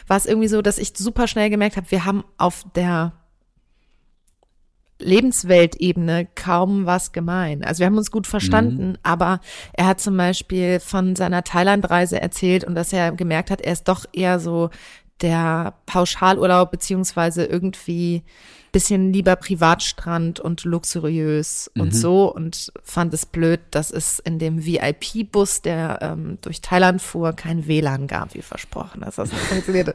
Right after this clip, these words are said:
Speaker 2: <laughs> Ja, okay.
Speaker 1: Und so, da hab ich gedacht, oh, wirklich?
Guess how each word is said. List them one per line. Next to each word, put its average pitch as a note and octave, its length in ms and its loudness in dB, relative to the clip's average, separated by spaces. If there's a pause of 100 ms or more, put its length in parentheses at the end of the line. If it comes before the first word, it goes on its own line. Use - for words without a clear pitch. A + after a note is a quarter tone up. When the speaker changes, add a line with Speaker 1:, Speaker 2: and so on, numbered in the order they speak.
(100)
Speaker 2:
<laughs> - 120 -10
Ja, G3+ 220 -2
okay. G3+ 100 -2
Speaker 1:
Und F#3+ 60 0
so, G3 80 2
da G3+ 80 4
hab G3+ 60 4
ich - 80 -2
gedacht, G3 260 -2 (120)
oh, D3+ 520 -4 (680)
wirklich? G3+ 880 -2